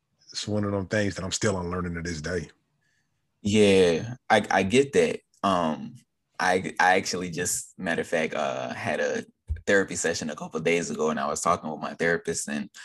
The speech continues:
Speaker 2: um, specifically dealing with my mom when she passed. And I'm realizing that some of the things that I learned about how to deal with grief disconnected me from community, right?
Speaker 1: Hmm.
Speaker 2: Like,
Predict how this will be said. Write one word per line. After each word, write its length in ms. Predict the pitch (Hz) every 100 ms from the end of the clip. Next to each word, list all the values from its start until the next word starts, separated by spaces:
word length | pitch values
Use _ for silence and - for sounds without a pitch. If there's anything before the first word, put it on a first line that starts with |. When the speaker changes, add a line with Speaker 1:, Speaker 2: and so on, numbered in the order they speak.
| - - _
Speaker 2:
um, 220 | 85 -
specifically 640 | - - - 104 - 90 87
dealing 260 | 85 85
with 80 | 82
my 120 | 85
mom 300 | 87 80 69
when 80 | 76
she 140 | -
passed. 520 | 73 76 73 65 - - - - _ _ -
And 280 | 92 85 80
I'm 200 | 90 87
realizing 600 | 90 101 95 85 85 82
that 260 | 85 80 -
some 240 | - 95
of 60 | 90
the 80 | 87
things 320 | - 87 92
that 100 | 87
I 120 | 80
learned 540 | 78 78 82 87 - -
about 540 | - 82 78 78 73 - _
how 280 | - - 92
to 180 | - 80
deal 500 | 76 82 85 82 80
with 320 | 80 78 - - _ _ _ _ _ _ _ _ _ 78
grief 640 | 92 107 208 - - - _ _ _ _ _ _ _ _ _
disconnected 600 | 101 - 98 90 95 113
me 100 | 95
from 200 | 92 90
community, 680 | 85 90 87 101 78 73 - _ _ _ _ _ _ _ _ _ _ _ -
right? 160 | 85
Speaker 1:
Hmm. 60 | 110
Speaker 2:
Like, 260 | 82 80